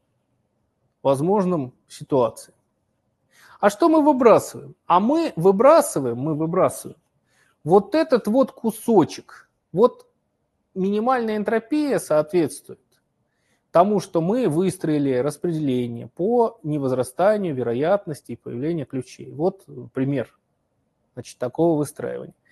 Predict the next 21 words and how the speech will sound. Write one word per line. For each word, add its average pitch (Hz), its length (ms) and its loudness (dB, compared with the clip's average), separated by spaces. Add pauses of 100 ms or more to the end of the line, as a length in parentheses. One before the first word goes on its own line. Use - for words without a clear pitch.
(460)
И 202 100 0
говорим, 214 520 6
значит, 160 380 -6
чтобы 226 920 4
вот 180 360 0 (680)
как 160 200 0
бы 151 140 2
работала 196 520 6
вообще 214 400 2
для 143 600 0
всех - 260 0
случаев 147 420 -4
жизни, 143 320 -2
для 139 140 -2
любого 165 340 4
распределения, 143 640 -4 (400)
мы 240 240 4
берём 240 380 6
и 175 120 -2
меняем 190 500 0 (840)
энтропию, 156 760 2